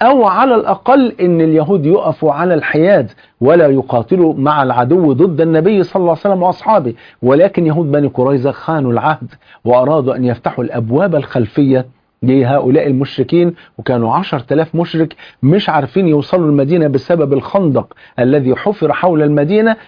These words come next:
فأرادوا أن يفتحوا لهم الأبواب الخلفية، ولكن المولى عز وجل بفضل الله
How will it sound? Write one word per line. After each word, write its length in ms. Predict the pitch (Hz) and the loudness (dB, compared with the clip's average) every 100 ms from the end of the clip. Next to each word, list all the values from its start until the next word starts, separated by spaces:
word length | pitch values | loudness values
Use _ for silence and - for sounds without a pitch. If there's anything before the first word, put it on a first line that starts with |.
| _ | _
فأرادوا 560 | - 143 135 165 139 131 | -2 0 2 0 0 -2
أن 100 | 127 | -2
يفتحوا 400 | 120 - - 127 | -4 -6 -4 -4
لهم 200 | 143 123 | -2 -4
الأبواب 360 | 113 120 135 | -4 0 0
الخلفية، 500 | 120 - 110 - 175 | 0 -2 -6 -2 0
ولكن 500 | 139 123 123 120 156 | 2 0 0 -2 -2
المولى 360 | 127 127 139 123 | 0 0 2 0
عز 280 | 120 131 113 | 0 -2 -2
وجل 460 | 113 107 131 127 131 - - | 0 0 0 0 -2 -10 -8
بفضل 400 | 120 104 175 131 | -6 -2 -2 0
الله 380 | 120 117 139 143 | 0 2 2 0